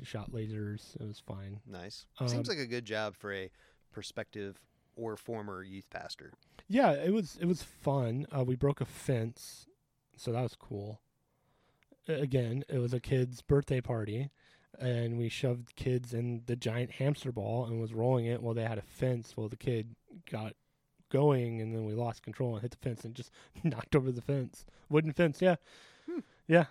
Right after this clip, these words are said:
Speaker 1: it was awesome. And we're like, "Uh, no, uh, okay,
Speaker 2: <laughs> All right,
Speaker 1: bye." <laughs>
Speaker 2: w-,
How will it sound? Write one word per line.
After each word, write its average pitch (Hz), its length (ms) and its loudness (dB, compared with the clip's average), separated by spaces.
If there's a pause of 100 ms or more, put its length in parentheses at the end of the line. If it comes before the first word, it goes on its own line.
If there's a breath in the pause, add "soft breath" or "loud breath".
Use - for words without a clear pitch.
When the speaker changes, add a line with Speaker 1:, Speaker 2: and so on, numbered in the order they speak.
Speaker 1:
it 156 40 0
was 147 180 4
awesome. 143 480 4
And 139 140 0
we're 143 80 4
like, 143 180 0
"Uh, 294 200 2 (160)
no, 262 240 2 (240)
uh, 262 180 6 (280)
okay, 226 540 6
Speaker 2:
<laughs> - 80 -4
All 330 200 10
right, 339 260 10
Speaker 1:
bye." - 100 -2
<laughs> - 80 -10
Speaker 2:
w-, - 120 -6